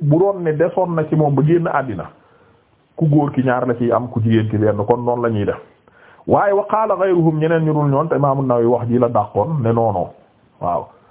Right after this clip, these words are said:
zaahiru hadith bi mooy da nga leen di yemale, góor ak jigéen a ci yem.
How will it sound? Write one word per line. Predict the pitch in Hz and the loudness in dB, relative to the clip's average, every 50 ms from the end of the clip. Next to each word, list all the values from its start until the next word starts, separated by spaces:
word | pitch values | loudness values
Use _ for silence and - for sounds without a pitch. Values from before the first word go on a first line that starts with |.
| _ _ _ _ _ - 87 | _ _ _ _ _ -2 0
zaahiru | 123 143 143 151 143 139 120 - | 0 0 2 0 -2 -2 -2 -2
hadith | 156 147 143 127 120 123 | -2 -2 -2 -2 -4 -2
bi | 123 | -2
mooy | 123 123 123 | 0 0 0
da | 120 120 | 0 0
nga | 123 131 | 0 0
leen | 131 123 120 | 0 0 0
di | 117 | 0
yemale, | 123 123 120 117 117 113 104 | 0 0 0 0 -2 -2 0
góor | 92 117 135 135 | 0 2 2 2
ak | 131 120 | 0 -2
jigéen | 117 113 123 117 113 | 0 0 0 0 0
a | 104 | -2
ci | - 110 92 | -2 -4 -4
yem. | - | -4